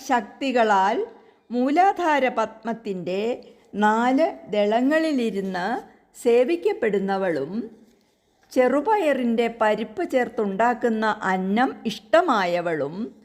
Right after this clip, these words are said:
ആയ സാകിനി ദേവിയുടെ രൂപത്തിൽ വസിക്കുന്നവളും മഹാദേവി തന്നെയാണ്.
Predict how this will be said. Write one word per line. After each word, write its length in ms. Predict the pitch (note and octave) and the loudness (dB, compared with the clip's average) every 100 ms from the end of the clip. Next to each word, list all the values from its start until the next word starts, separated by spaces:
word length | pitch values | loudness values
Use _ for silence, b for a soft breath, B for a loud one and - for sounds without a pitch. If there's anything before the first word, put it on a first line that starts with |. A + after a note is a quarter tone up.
| b b - | b b -6
ആയ 540 | F#3 F#3 F#3+ G#3+ G4 - - _ - | -2 0 2 2 0 -4 -20 _ -6
സാകിനി 560 | A#3+ G3 G#3 A#3 C4 E4+ | 2 2 2 2 0 0
ദേവിയുടെ 600 | C#4 A3+ G3 G3 F#3+ F3+ | 2 4 4 0 2 0
രൂപത്തിൽ 640 | E3+ E3 E3+ G#3 G#3 C4 | -2 -4 -4 -6 -4 -4
വസിക്കുന്നവളും 1120 | A3 F3+ - C#4 F#4 C#4 A#3+ F3+ E3 D#3+ G3 - - b b b - | -2 -2 -2 -2 2 2 2 2 0 0 -4 -8 -14 b b b -4
മഹാദേവി 760 | F#3 F3+ A3 A3+ A#3 A#3 A#3+ | -2 2 4 4 4 4 2
തന്നെയാണ്. 800 | A#3 A#3 A3+ A#3+ A#3+ G#3 F3+ C#3 | 0 0 0 0 0 0 -2 -6